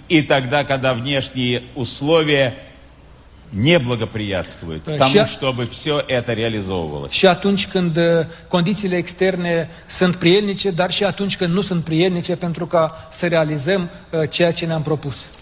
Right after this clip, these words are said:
Speaker 1: Пусть же дух истинного братолюбия всегда царствует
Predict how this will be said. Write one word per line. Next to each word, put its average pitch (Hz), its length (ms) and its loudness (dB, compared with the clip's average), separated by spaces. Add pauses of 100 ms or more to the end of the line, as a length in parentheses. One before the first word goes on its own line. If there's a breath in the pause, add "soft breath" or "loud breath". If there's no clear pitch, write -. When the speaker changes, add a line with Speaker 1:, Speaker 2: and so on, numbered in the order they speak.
Speaker 1:
Пусть 156 220 4
же 151 140 2
дух 147 340 0
истинного 147 580 2
братолюбия 131 880 0
всегда 123 460 0
царствует 135 560 -4